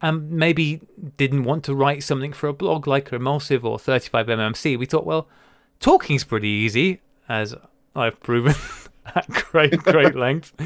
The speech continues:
Um, uh, and so it's kind of like an, an audio blog thing. You can just kind of do this, send it, and then we'll share it. Um, and since then, we've had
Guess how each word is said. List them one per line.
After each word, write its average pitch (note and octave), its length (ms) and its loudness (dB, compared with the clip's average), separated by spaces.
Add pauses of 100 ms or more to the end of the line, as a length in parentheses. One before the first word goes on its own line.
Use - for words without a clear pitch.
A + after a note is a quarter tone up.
(380)
Um, F3+ 320 2 (840)
uh, F#3 320 0 (480)
and A3 100 -2
so C#4 120 -2
it's D4+ 140 -4
kind F4 200 0
of F4 100 0
like - 100 -18
an, - 60 -18 (380)
an B3+ 140 2
audio D4+ 380 2
blog B3+ 440 -2
thing. A2 420 -2
You D3+ 120 -6
can D3+ 100 -2
just D3+ 160 -4
kind A#2 180 -4
of B2+ 60 -10
do A3+ 160 4
this, E3 260 0
send D3 240 -2
it, - 60 -8
and B2+ 120 -6
then C3+ 80 -6
we'll E3 80 -6
share C#4 280 -2
it. C#3 180 0 (360)
Um, D#3+ 480 0 (800)
and C#3+ 180 2
since F#3 320 2
then, F3 400 -6 (320)
we've A#2+ 180 0
had G2+ 200 -6